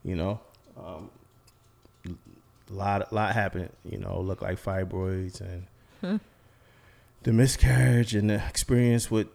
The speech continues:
Speaker 1: the doctors and stuff like that, you know, kinda had the lead this year. Um, but, uh,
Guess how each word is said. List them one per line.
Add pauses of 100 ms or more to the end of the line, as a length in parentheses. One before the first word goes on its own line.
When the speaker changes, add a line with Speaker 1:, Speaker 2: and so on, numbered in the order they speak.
Speaker 1:
the
doctors
and
stuff
like
that,
you
know, (500)
kinda
had
the
lead
this
year. (460)
Um,
but, (1200)
uh,